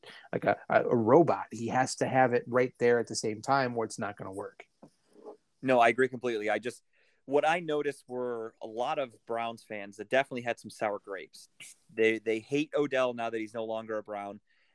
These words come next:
Speaker 2: and they're now trying to dig up things that they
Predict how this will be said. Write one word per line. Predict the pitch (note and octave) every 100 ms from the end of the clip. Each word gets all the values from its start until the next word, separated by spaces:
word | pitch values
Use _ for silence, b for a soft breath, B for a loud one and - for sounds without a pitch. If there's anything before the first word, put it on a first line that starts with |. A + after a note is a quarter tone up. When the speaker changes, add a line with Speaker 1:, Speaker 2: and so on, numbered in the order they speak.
| _
Speaker 2:
and | - G#2+ G#2+ G#2 - _ _ _ _ _ _
they're | - G#2+ A#2+
now | A#2+ A#2+ B2 A#2+ - - -
trying | - B2 B2
to | A#2
dig | - A#2+
up | A#2+ - -
things | A#2 A2+ A2
that | -
they | G2+